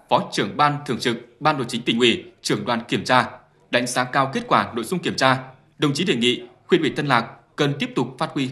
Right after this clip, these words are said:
kết quả đạt được, lãnh đạo, chỉ đạo cấp ủy, chính quyền, mặt trận tổ quốc và các đoàn thể chính trị xã hội trên địa bàn huyện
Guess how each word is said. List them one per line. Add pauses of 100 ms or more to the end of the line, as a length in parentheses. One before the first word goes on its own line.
kết
quả
đạt
được, (380)
lãnh
đạo, (160)
chỉ
đạo
cấp
ủy, (160)
chính
quyền, (260)
mặt
trận
tổ
quốc
và
các
đoàn
thể (100)
chính
trị
xã
hội (300)
trên
địa
bàn
huyện